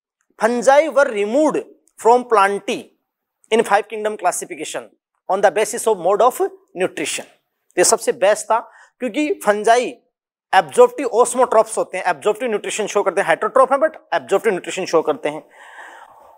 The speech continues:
फोर आपका था mode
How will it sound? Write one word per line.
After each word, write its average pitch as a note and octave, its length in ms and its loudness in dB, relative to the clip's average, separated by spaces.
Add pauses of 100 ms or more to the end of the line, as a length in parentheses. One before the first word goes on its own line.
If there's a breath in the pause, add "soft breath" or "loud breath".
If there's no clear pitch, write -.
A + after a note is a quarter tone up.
(160 loud breath)
फोर D4+ 360 6
आपका C#4+ 340 -2
था C#4 400 -8 (240)
mode A#3+ 600 6